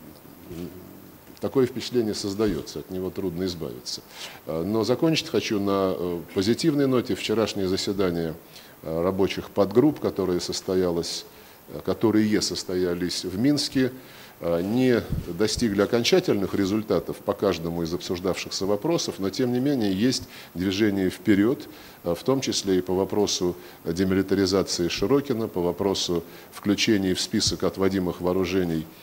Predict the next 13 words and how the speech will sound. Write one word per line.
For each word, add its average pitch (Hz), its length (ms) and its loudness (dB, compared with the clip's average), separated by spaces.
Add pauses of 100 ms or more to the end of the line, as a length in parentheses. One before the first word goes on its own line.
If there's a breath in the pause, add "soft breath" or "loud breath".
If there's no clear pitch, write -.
(240 loud breath)
э, 76 260 -2
артиллерии, 95 640 4
минометов 90 720 0
калибром 87 540 0 (120)
ниже 120 300 2
ста 120 220 2
миллиметров. 110 680 0 (500 loud breath)
Э, 85 260 2
есть 110 300 2
определенное 101 520 2
продвижение 92 600 0
вперед 101 460 -2
и 95 180 -2